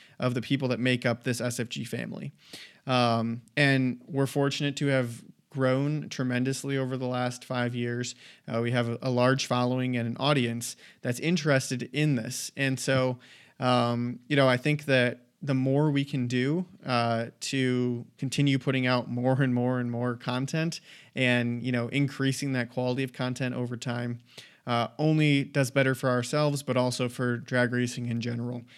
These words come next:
uh, as a whole, because, you know, of the hundreds of thousands of impressions and views that our videos are getting on a monthly basis, um,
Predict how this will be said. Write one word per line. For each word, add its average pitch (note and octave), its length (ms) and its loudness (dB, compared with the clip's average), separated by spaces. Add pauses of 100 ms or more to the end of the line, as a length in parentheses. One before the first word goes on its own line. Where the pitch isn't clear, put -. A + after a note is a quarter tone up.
(200)
uh, A#2 160 2
as C3 160 4
a B2 60 2
whole, D3+ 340 6
because, B2 560 0 (460)
you B2 100 0
know, A2+ 220 0 (160)
of C3+ 220 0
the C3+ 100 2
hundreds D#3 580 4
of A#2+ 120 -2
thousands C3 640 2
of A#2 320 -2
impressions B2+ 560 -2
and A#2+ 160 -4
views C3 320 0
that B2 240 -2
our C3 140 2
videos B2+ 420 2
are B2+ 60 -2
getting C3 300 0
on A#2+ 100 0
a A#2 40 -2
monthly B2 360 -2
basis, A#2+ 560 -4 (340)
um, A#2 680 2